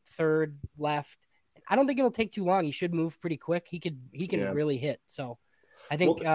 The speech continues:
Speaker 1: uh, that's interesting. And then, you know, signing, uh, like, their bonus pool comes into play a little bit too, 'cause they're missing
Speaker 2: Mm-hmm.
Speaker 1: their own second rounder, but they have a comp second. And
Speaker 2: Because
Speaker 1: they
Speaker 2: of
Speaker 1: have,
Speaker 2: losing
Speaker 1: and
Speaker 2: Wilson.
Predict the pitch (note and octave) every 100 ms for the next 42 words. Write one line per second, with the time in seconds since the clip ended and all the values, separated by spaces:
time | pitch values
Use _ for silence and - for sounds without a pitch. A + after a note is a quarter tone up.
0 | D3 C3+ - - E3 F3+ E3 F3 A3+ G#3+
1 | A#3 G#3+ F#3 E3+ F3+ E3 - F3+ F3 F3+
2 | E3 D#3 - _ _ _ _ _ - -
3 | - - F#3+ E3+ G3 F#3+ F#3 G3+ - G#3
4 | G3 G3 F#3 G3+ - G3 F3+ C#3 D3+ E3+
5 | F3+ F3+ F#3+ F3 D#3+ D3+ D3 E3+ G3+ F3+
6 | E3 D#3 D#3 E3 E3+ - E3 D#3+ C#3+ C#3+
7 | D#3 E3 D3+ C#3 B2+ - E3+ D#3 _ -
8 | - G#3+ G#3 - - D#3 D3 D#3 D3 -
9 | _ - - B2+ C3 D3 D#3+ A#2 A2+ G#2+
10 | G#2+ A2 A2 G#2 G#2